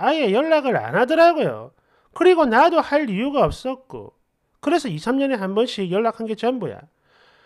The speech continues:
또 제가요 멀티 프로필을 써서 친구들한테만 보여주는 프로필이 따로 있는데 거기다가 모바일 청첩장을 캡처해가지고 올려놨거든요.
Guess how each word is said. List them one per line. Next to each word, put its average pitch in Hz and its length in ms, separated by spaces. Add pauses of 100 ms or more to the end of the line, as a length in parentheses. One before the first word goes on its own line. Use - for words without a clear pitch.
(300)
또 294 180
제가요 202 800
멀티 294 400
프로필을 254 540
써서 226 600
친구들한테만 254 920
보여주는 214 520
프로필이 233 520
따로 269 320
있는데 160 800 (460)
거기다가 240 840
모바일 269 560
청첩장을 277 720
캡처해가지고 226 920
올려놨거든요. 233 1040